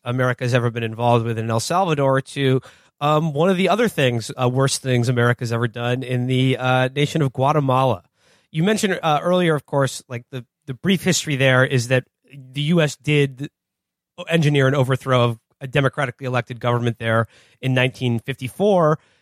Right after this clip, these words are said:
And ever since then, from going on until well into the eighties, Guatemala was basically in a state of civil war, which is a nice way of describing the government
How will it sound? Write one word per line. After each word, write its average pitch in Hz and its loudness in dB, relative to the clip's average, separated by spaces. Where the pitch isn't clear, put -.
And 170 -2
ever 175 4
since - 0
then, 151 2
from 151 -2
going 156 2
on 147 2
until 175 0
well 180 0
into 160 2
the 143 -2
eighties, 143 -2
Guatemala 175 2
was 147 2
basically 143 -2
in 127 -4
a 127 -2
state 131 -2
of 123 0
civil 190 0
war, 165 2
which 147 -4
is 139 -4
a 151 2
nice 156 0
way 151 0
of 139 0
describing 131 -4
the 131 -2
government 131 2